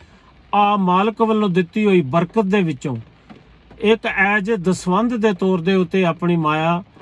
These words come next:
ਭੇਟ ਕਰਕੇ ਕਿਸੇ ਚੰਗੇ ਹੱਥਾਂ ਦੇ ਵਿੱਚ, ਚੰਗੀ ਸੰਸਥਾ ਦੇ ਆਪਾਂ ਪੈਸੇ ਦੇਣੇ ਆ, ਜਿਹੜੀ ਸੰਸਥਾ ਦੇ ਅੰਦਰ ਜਜ਼ਬਾ ਹੈ ਕਿਸੇ ਨੂੰ ਉਠਾਉਣ ਦਾ।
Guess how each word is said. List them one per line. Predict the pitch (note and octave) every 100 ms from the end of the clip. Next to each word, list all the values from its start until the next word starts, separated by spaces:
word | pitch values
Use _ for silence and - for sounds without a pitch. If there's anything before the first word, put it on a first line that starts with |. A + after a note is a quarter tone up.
| - - -
ਭੇਟ | G#3 F#3 F#3+ A3+
ਕਰਕੇ | G3 E3+ - F3+ E3+ D#3+ - _ _ _ -
ਕਿਸੇ | A#3 B3 G#3 -
ਚੰਗੇ | A3 G#3+ C#4
ਹੱਥਾਂ | B3 A3 F#3 G3
ਦੇ | F3+
ਵਿੱਚ, | F3 -
ਚੰਗੀ | E3+ - A3+ A#3 C#4
ਸੰਸਥਾ | - G#3 F3+ - - F#3+
ਦੇ | F3 F#3 F3+ F3
ਆਪਾਂ | F3 F#3
ਪੈਸੇ | E3 E3 D#3+ F3+
ਦੇਣੇ | D3+ D3+ F#3+ G3+
ਆ, | G#3 - - _ _
ਜਿਹੜੀ | E3 A#3+ A#3+
ਸੰਸਥਾ | - G3 F#3+ - - G#3+ G#3
ਦੇ | G#3
ਅੰਦਰ | F#3+ F#3+ A3 G#3+ F#3 - - -
ਜਜ਼ਬਾ | A#2 F#3 F3+ A3 C4 A3+
ਹੈ | E3+ D3 A#2+ - _ _ _ -
ਕਿਸੇ | G3+ A3+ A3
ਨੂੰ | G#3+ G#3 G#3 G3+ G#3 _ -
ਉਠਾਉਣ | G3 - G#3 F#3+ D#3+
ਦਾ। | A#2